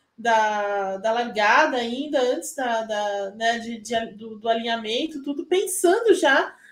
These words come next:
é, projetando já um eventual problema, né? Então, assim, a Fê tá um pouco fora de, de, do centro, assim, né?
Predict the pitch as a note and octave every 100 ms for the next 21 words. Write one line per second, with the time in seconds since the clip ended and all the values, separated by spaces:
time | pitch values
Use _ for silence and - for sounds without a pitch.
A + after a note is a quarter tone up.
0 | _ B3+ C4 C4+ C4 C4 C4 C4 B3+ D#4+
1 | D#4+ C#4+ D#4+ E4 G#4+ E4 D4+ D4+ F4 F#4+
2 | F#4+ F#4+ F#4+ G4 A#4 C5+ F#4+ F4 D#4+ A#3+
3 | A#3+ C4+ C#4+ C#4+ D#4+ - C#4+ B3+ - D#4+
4 | F#4 G4 _ _ - F#4+ - - G4+ A#4
5 | A#4 A#4+ - F4+ F4 G4+ F#4+ F4 F#4+ F#4
6 | E4+ D4 D4 D4+ D4 D4 C#4+ C#4+ C#4 C4+
7 | C4 E4 - E4+ C4 G#3+ A3 G#3+ - A3+
8 | G#3 G#3+